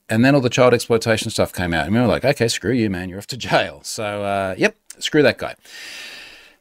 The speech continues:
Also showed the, uh, the F B I takedown screen where, you know, we see a lot of F B I takedown screens. It becomes the splash page of websites that they have, uh, appropriated. And it has the little Pom Pom Purian logo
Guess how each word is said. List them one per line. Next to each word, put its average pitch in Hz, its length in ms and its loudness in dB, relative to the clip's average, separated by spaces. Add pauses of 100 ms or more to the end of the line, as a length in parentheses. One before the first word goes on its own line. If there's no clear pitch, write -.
(400)
Also 190 300 4
showed 156 400 6
the, 139 280 6
uh, 135 160 6
the 131 180 2
F 139 160 -2
B 135 100 2
I 120 140 6
takedown 113 880 2 (100)
screen 101 680 2 (380)
where, 104 680 4
you 135 100 2
know, 110 80 2
we 110 80 -2
see 131 140 0
a 113 80 4
lot 104 140 0
of 98 80 0
F 92 160 -2
B 95 100 0
I 87 80 0
takedown 92 460 -2
screens. 92 360 -2
It 90 80 -10
becomes 104 340 -6
the 90 60 -6
splash - 400 -4
page 90 360 -2
of 80 80 -10
websites 87 580 -6
that - 140 -14
they 87 200 0
have, 85 380 -2
uh, 87 180 -8
appropriated. - 760 -2 (720)
And 113 140 -2
it 107 60 -4
has 143 280 4
the - 80 -6
little 110 220 0
Pom 113 260 -2
Pom 104 240 -2
Purian 101 480 0
logo 98 580 2